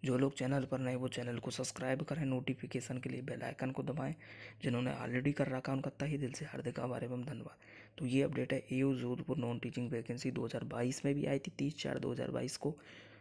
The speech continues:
तो एयू जोधपुर की जो, जो भी बाईस में आई थी, तो उसकी जो कंप्लीट प्लेलिस्ट है, उसका लिंक इस वीडियो के डिस्क्रिप्शन में, उसमें संपूर्ण जानकारी मौजूद है। और जब तेईस में इसका नोटिफिकेशन आया था, तो उस टाइम भी शुरू से लेकर के एंड तक कंप्लीट जो जानकारी वो प्लेलिस्ट में एक जगह उपलब्ध है,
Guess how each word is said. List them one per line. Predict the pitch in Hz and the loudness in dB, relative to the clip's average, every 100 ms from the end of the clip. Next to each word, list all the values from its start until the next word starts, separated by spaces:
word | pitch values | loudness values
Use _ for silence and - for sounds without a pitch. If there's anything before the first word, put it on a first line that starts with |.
| - | -6
तो | - | -2
एयू | 151 139 | 4 6
जोधपुर | 147 139 - 147 147 - - - | 6 4 4 2 2 -4 -18 -6
की | - | 0
जो, | 131 135 | 4 6
जो | - | 4
भी | 135 135 | 2 2
बाईस | 135 131 123 - | 2 0 -2 2
में | |
आई | 127 | 2
थी, | 127 151 | 2 2
तो | 135 | 2
उसकी | 135 - | 2 -2
जो | 131 | -2
कंप्लीट | - 127 151 143 | 0 0 2 2
प्लेलिस्ट | - 123 120 123 - - | 2 -2 -2 -4 -8 -14
है, | - - - - | -16 -20 -14 -6
उसका | 143 - 147 | -6 -4 -2
लिंक | 127 123 | 0 2
इस | 123 | 2
वीडियो | 117 120 120 | 4 4 4
के | 117 | 2
डिस्क्रिप्शन | 113 110 110 113 110 123 | 0 0 0 -2 -2 0
में, | 135 | 2
उसमें | 147 143 127 | 2 0 -2
संपूर्ण | - 117 127 117 | -2 0 2 2
जानकारी | 104 107 120 | 2 0 0
मौजूद | 120 107 107 107 | 2 2 0 -2
है। | - - - - | -4 -8 -14 -4
और | 117 | 2
जब | 117 - | 2 6
तेईस | 127 135 - | 6 6 4
में | 151 | 2
इसका | 139 127 | 2 2
नोटिफिकेशन | 127 160 131 - 131 131 131 | 2 2 0 0 0 0 0
आया | 143 | 0
था, | 151 - | -2 -4
तो | - | 0
उस | 107 120 - - | 0 0 -4 -4
टाइम | - 123 | 0 0
भी | 127 | 0
शुरू | 123 120 127 | 0 0 -2
से | 120 | -2
लेकर | 120 113 - | -2 -2 -2
के | 113 | -2
एंड | 104 117 | -2 -4
तक | 147 147 - - - - - | -4 -6 -6 -16 -18 -8 0
कंप्लीट | 120 135 143 | 0 4 4
जो | 147 | 4
जानकारी | 127 110 - - | 2 2 0 0
वो | 147 | 2
प्लेलिस्ट | 143 120 113 117 - | 2 2 2 0 -2
में | 127 | -2
एक | 113 110 | 0 0
जगह | 113 131 | 2 2
उपलब्ध | 123 - 113 127 | 0 0 -2 2
है, | 143 | 2